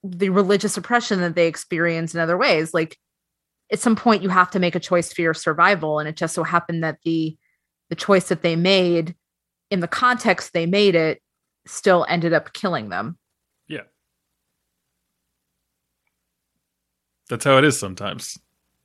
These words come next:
Speaker 1: Yeah, I suppose. I, no, I mean, it's still, <laughs> well, a lot of people also die because they make these choices for survival, and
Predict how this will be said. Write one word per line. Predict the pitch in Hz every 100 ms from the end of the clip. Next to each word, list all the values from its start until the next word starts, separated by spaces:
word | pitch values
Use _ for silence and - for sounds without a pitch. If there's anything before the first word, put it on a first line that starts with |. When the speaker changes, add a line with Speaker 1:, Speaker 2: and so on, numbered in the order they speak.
| 190
Speaker 1:
Yeah, | 190 185 220
I | 226
suppose. | 214 190 226 226 -
I, | - 208
no, | 226 311 233
I | 175
mean, | 175
it's | 170
still, | - 190 175 - - _
<laughs> | _ _
well, | 196 269 381 - -
a |
lot | 247 254
of | 294
people | 330 311 294 _ _ 190
also | 240 277
die | 240 233 277
because | 233 170 196 160
they | 170
make | 170 165
these | 156
choices | - 147 - 151
for | -
survival, | 156 156 151 143 156 165
and | 147 156